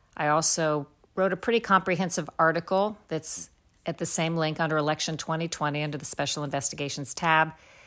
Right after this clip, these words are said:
that sort of talks about the allegations of widespread irregularities and fraud, kind of wrote them up together in a news article because people were denying that there was really anything credible going on, and I found something quite different.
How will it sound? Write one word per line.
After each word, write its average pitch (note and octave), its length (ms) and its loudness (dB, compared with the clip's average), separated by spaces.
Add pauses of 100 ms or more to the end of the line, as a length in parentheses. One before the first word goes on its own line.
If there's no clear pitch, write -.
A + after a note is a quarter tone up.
(240)
that D3+ 100 -4
sort D#3+ 240 0
of D3+ 100 -2
talks E3+ 400 4
about D3 500 2 (520)
the D3+ 400 0
allegations D#3+ 640 0
of C#3+ 180 -6
widespread E3 680 2 (100)
irregularities E3 880 0
and D#3+ 100 -2
fraud, E3 560 4 (460)
kind D3+ 200 -6
of C#3 120 -6
wrote D3+ 180 0
them D3+ 140 -4
up C#3+ 140 -2
together D#3 340 -2
in D3 80 -4
a D3 40 -4
news F3 280 0
article F3+ 340 2
because D#3+ 320 -6
people D#3+ 300 -6
were D3 260 -2 (480)
denying D#3+ 540 2
that E3+ 180 -2
there D#3 160 2
was D3+ 220 0
really D#3 300 2
anything F#3 340 0
credible D3 360 -2
going C#3+ 320 -2
on, D3+ 180 2
and D#3+ 120 -2
I D#3 60 0
found D3+ 280 -4
something D3 320 -4
quite C#3+ 300 -2
different. F3 480 -2